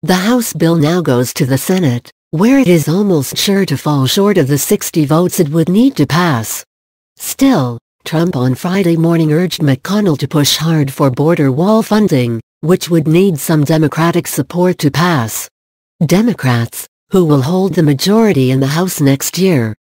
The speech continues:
are all but certain to refuse to budge on funding the president's border wall.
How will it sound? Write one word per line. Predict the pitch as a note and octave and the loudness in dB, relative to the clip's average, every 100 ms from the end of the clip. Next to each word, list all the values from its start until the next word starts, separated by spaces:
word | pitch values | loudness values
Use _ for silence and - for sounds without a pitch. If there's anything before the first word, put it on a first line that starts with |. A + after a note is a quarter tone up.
| _ | _
are | G3+ F#3+ | 0 2
all | G#3 C4 | 2 2
but | G#3+ F#3 - | 0 -4 -2
certain | - A3 G#3 | -2 0 0
to | F3 D#3 | 0 2
refuse | D3 - G#3+ A3+ E3 | 2 0 0 0 0
to | D#3 | -2
budge | C#3 F3 D#3 | 0 0 0
on | C#3 C3+ | 0 0
funding | - E3 F3 E3+ | 0 -2 0 0
the | D3 | 0
president's | C3+ F3 F#3+ E3+ C3 B2 A#2+ | -4 -4 -4 0 0 0 -4
border | C#3 C#3+ E3+ D#3+ | -4 0 0 0
wall. | C#3 D#3+ C#3+ A#2 | 0 0 0 -2